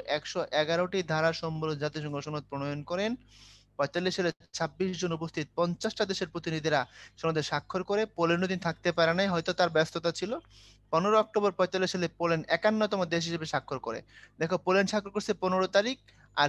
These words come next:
চব্বিশ তারিখ জাতিসংঘ আনুষ্ঠানিকভাবে যাত্রা শুরু করছে। যদি প্রশ্ন করে, তাহলে প্রতিষ্ঠাকালীন সদস্য কয়টা ছিল?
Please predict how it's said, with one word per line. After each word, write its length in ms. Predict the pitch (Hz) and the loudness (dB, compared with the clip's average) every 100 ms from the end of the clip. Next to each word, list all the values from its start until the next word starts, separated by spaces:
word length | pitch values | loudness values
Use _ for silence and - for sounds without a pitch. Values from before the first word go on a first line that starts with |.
| 139 | 2
চব্বিশ 420 | - 226 196 220 | 0 2 2 2
তারিখ 160 | 226 214 | 4 6
জাতিসংঘ 400 | 196 196 190 175 | 6 4 0 2
আনুষ্ঠানিকভাবে 580 | 170 175 - 180 175 165 | 2 2 -2 -4 -2 0
যাত্রা 300 | 160 - 165 | 0 0 -6
শুরু 220 | 151 139 | -4 -6
করছে। 340 | 127 123 - - - - _ - | -6 -8 -14 -16 -20 -20 _ -6
যদি 140 | 165 | -6
প্রশ্ন 400 | 170 180 - 208 | -2 -2 0 -2
করে, 340 | 202 220 220 233 | 2 4 4 2
তাহলে 420 | - _ - 156 | -4 _ -6 -4
প্রতিষ্ঠাকালীন 580 | 180 190 - 208 214 208 | -2 -4 0 2 2 2
সদস্য 360 | 202 196 - | 0 0 2
কয়টা 220 | 202 196 | 2 2
ছিল? 200 | 208 226 | 0 0